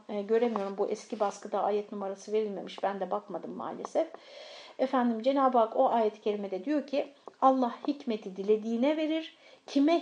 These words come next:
hikmet verilmişse ona çok büyük bir hayır verilmiştir." diyor.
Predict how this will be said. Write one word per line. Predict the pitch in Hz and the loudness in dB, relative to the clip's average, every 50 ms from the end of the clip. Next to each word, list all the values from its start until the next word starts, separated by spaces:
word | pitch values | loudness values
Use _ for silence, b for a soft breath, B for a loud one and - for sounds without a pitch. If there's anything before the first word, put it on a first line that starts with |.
| - | 2
hikmet | 277 247 247 - - 254 285 294 - - | 0 -2 -2 0 0 0 0 0 -2 0
verilmişse | 226 226 214 214 208 208 208 247 262 - - - 277 277 285 294 320 - - - | 0 2 2 2 0 -2 -2 -4 -4 -4 -4 -2 0 0 0 -2 -2 -6 0 4
ona | 247 254 254 233 220 214 214 | 4 6 6 4 2 -2 -4
çok | - - 294 302 294 - - - | -2 0 0 0 0 -2 -8 -4
büyük | 220 233 254 285 285 285 - | -2 0 0 0 -2 -4 -4
bir | 247 277 294 | -4 -2 -2
hayır | 269 - - - 220 220 220 233 277 285 254 214 | -4 -6 -4 -2 -2 0 2 2 2 2 0 0
verilmiştir." | 196 190 180 180 170 165 165 165 - - - - - - - - - | 0 -2 -2 -2 -6 -8 -8 -12 -12 -12 -12 -10 -10 -10 -10 -8 -2
diyor. | 151 214 247 - | 2 2 2 2